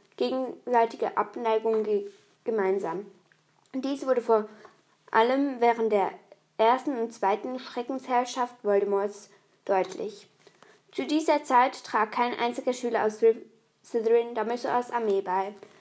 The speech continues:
Der Grund hierfür könnte jedoch auch die Tatsache erklären,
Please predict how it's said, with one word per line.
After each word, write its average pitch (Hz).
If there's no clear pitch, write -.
Der -
Grund 294
hierfür 277
könnte 240
jedoch 226
auch 208
die 220
Tatsache 226
erklären, 233